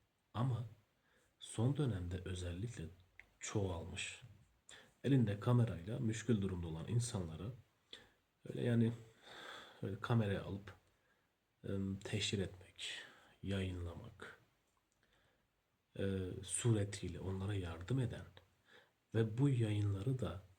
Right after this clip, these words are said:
sosyal medya araçlarında paylaşan insanlar sizce samimi bir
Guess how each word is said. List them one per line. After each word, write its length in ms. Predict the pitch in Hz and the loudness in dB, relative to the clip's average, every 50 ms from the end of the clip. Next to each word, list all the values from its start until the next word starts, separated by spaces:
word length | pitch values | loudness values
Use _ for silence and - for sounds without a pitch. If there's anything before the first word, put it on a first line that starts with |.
| _ | _
sosyal 500 | - - - - 98 - - - 120 127 | -20 -8 -6 -4 -4 -4 -2 -2 -2 0
medya 340 | 120 110 117 117 120 110 90 | 0 2 2 2 2 2 0
araçlarında 560 | 85 85 85 - - - 76 82 - - - - - | 0 -2 -4 -6 -6 -8 -8 -8 -10 -10 -12 -14 -10
paylaşan 520 | - - 92 95 98 95 - - 98 - - - - _ _ _ _ _ _ _ - - | -6 -4 -2 0 0 -2 -2 -2 -4 -4 -6 -10 -18 _ _ _ _ _ _ _ -8 -4
insanlar 560 | 110 104 101 - - 80 73 - - - - - - _ _ _ _ _ _ _ _ _ _ _ - - - - - - - - _ _ | -4 -2 -2 -4 -6 -8 -8 -10 -12 -14 -18 -20 -20 _ _ _ _ _ _ _ _ _ _ _ -20 -20 -18 -18 -18 -20 -20 -20 _ _
sizce 720 | - - - - - - 156 170 165 139 123 113 107 107 | -12 -10 -8 -8 0 4 4 6 6 6 4 2 2 2
samimi 1000 | - - - - - - - 107 101 104 110 113 113 113 120 127 147 139 135 - | -2 -6 -6 -8 -8 -4 -2 0 2 4 4 4 4 6 6 6 4 4 2 0
bir 380 | 95 87 87 - - - - | -4 -4 -4 -6 -8 -12 -14